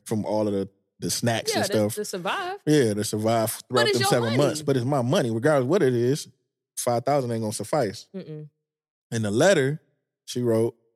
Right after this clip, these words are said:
Speaker 1: "The reason why I spent your money is I ain't think you was gonna make it back."
Speaker 2: It was a done daughter after that.
Speaker 1: So when people t-, when people come to me, you know what I'm saying? And I be like,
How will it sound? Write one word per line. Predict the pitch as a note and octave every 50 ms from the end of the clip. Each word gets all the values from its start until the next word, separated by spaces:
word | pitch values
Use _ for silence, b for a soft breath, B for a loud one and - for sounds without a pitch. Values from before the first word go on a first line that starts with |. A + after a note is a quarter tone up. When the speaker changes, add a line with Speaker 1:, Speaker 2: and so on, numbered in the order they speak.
| _ _ _ _ _
Speaker 1:
"The | G#2+ G#2+
reason | A#2 C#3 D3 D3+ D3+ C#3
why | C#3 C3+ C3 C3
I | B2
spent | - - C3 B2 A#2+ -
your | A2+ G#2+
money | A2 B2 C3 B2+ A2+ G#2+ G#2 G#2+ A#2 - _ _
is | - G#2+ G#2+
I | G#2+ A2
ain't | A2 G#2+
think | - G2+ - -
you | G#2
was | G#2 G2+
gonna | F#2+ G2 F#2+
make | F#2+ G2 G2 F#2+ -
it | - -
back." | - G2 F#2 - - _ _ _ _ _ _ _ _ _ _ _ _ _ _ _ _ _ -
Speaker 2:
It | B3
was | C#4 B3
a | G#3+
done | G3+ G#3 G3+ G3+
daughter | F#3+ G#3+ A3+ G#3 F#3
after | F3 E3+ - F3+
that. | F#3+ F#3+ F3 - _ _ _ _ _ _ _ _ _ -
Speaker 1:
So | - A#2 A#2 G#2+ G#2 A2 A2 G#2 - _ _ _ _ _ _ _ _ _ _
when | C3 B2
people | B2+ F3+ F#3 E3+ E3+ E3
t-, | - - - D#3+ -
when | C3+ C#3 B2+
people | - A3+ A3 A3 -
come | - A#3+ A3+
to | G#3 G3+
me, | G#3 B3+ A#3 F#3 D#3+ D#3 F3 F#3 - - _ _ _
you | D#3
know | E3+
what | E3+
I'm | F3 F3+
saying? | - F#3 F3+ F3 F3 F3+ F3 E3 - -
And | C3 D3+
I | F3
be | E3 D#3
like, | D3 B2+ A#2 A2 F#2+